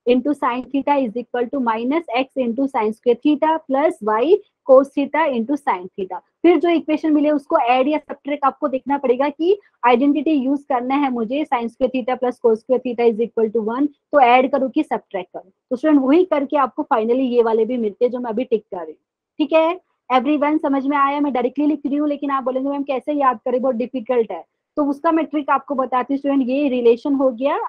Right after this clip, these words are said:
यहाँ से अगर आपको new coordinate निकालने हैं, मतलब x dash and y dash निकालना है, तो ये यूज़ करेंगे। अगर आपको old coordinate निकालना है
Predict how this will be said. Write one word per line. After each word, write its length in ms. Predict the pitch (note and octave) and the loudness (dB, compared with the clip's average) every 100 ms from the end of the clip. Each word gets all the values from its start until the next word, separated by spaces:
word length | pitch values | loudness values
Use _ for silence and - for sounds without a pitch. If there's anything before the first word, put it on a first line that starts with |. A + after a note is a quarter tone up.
| - | -8
यहाँ 220 | A3+ A#3+ A#3 | -2 -2 0
से 140 | C#4 | -2
अगर 160 | B3 B3 | -2 0
आपको 280 | B3 - | -2 -2
new 200 | C4 C4 | -2 -2
coordinate 380 | C#4+ B3+ A#3 C4 | 0 0 0 -2
निकालने 500 | B3 - A3 A3 B3 | -4 -4 -6 -4 -4
हैं, 220 | C4 D#4+ A#4 _ _ A#3 | -2 -2 -4 _ _ -6
मतलब 220 | C4 C#4 | -2 0
x 220 | A#3+ - | 0 0
dash 180 | B3+ B3+ | 0 0
and 140 | C4+ A#3 | -2 0
y 100 | G#3+ | 2
dash 180 | A#3+ B3+ | 0 -2
निकालना 380 | A#3+ A#3 A3 A#3+ | -6 -4 -4 -4
है, 40 | |
तो 120 | - | -2
ये 120 | A#3+ C4+ | 0 2
यूज़ 260 | D4 D4 - | 2 0 -2
करेंगे। 480 | C#4+ C#4+ C#4 F4 F#4 _ _ | 0 0 -2 -6 -8 _ _
अगर 220 | B3 D4+ | -2 2
आपको 340 | C#4+ C4 - D4 | 2 0 0 2
old 260 | A#3+ C#4+ D4+ | 4 2 0
coordinate 380 | C#4 B3+ C#4 C#4 | -2 -2 -2 -4
निकालना 420 | C#4 C4 B3 B3 C4 | -4 -2 -2 -2 -4
है 160 | C#4 | -2